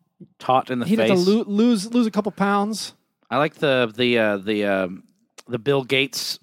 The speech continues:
Speaker 1: or the, the, um, Steve Jobs character from Silicon Valley.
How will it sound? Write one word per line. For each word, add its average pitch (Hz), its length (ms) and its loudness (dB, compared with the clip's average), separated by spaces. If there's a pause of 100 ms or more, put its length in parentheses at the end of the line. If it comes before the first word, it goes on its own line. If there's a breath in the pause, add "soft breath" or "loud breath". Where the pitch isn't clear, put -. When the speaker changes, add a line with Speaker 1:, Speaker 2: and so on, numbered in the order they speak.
(100)
Speaker 1:
or 120 160 0
the, 120 420 -2
the, 117 240 0
um, 95 400 -4 (240)
Steve 147 300 -2
Jobs 123 400 0
character 131 400 0
from 110 260 -6
Silicon 117 380 -4
Valley. 110 420 -4